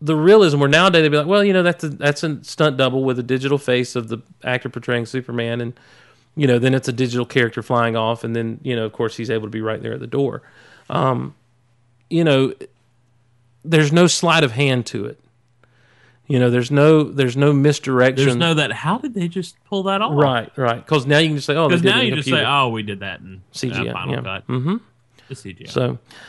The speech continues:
Speaker 1: but anyhow, we're not, and, and, and look, I agree that there's a lot of stuff for kids to get excited about, and I know the
Speaker 2: I don't
Speaker 1: kids
Speaker 2: know about Transformers being one of those.
Speaker 1: Well, I
Speaker 2: But,
Speaker 1: love
Speaker 2: but
Speaker 1: it.
Speaker 2: the whole thing, I, let me go back, 'cause the second point I wanna make is he referenced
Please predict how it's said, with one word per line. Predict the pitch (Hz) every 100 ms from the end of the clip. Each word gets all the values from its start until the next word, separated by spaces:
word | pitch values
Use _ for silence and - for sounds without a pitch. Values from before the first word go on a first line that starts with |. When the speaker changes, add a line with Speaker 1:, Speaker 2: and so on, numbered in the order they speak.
| - -
Speaker 1:
but | 190
anyhow, | 226 208 160
we're | 151 190
not, | 240 254 - -
and, | 196
and, | 190 196 180 -
and | 160 160
look, | 175 151 -
I | 143 175
agree | 151 165 147
that | 120 127
there's | 156 135
a |
lot | 120 127 135
of | 135
stuff | - 131
for | -
kids | - 135 113
to |
get | 117
excited | 117 - 131 123 117
about, | 110 110 - -
and | 127 123
I | 127
know | 131 139 139
the | 127
Speaker 2:
I |
don't | 139
Speaker 1:
kids | 143
Speaker 2:
know |
about | 135 135
Transformers | 117 135 113 - 104 98
being | 104 98
one | 98 -
of |
those. | 101 98 - -
Speaker 1:
Well, | 143 127 120
I | 131
Speaker 2:
But, | 131
Speaker 1:
love | 127 127
Speaker 2:
but | 110
Speaker 1:
it. | -
Speaker 2:
the |
whole | 151 233
thing, | 208 185
I, | 139 135 76 - 135 127
let | 151
me | 170
go | 156 143
back, | 123 92
'cause | 123 110
the | 113
second | 156 160 139
point | 147
I | 135
wanna | 123
make | 120 117 110
is | 107 104 -
he | 151 175
referenced | 156 131 123 117 104 - - -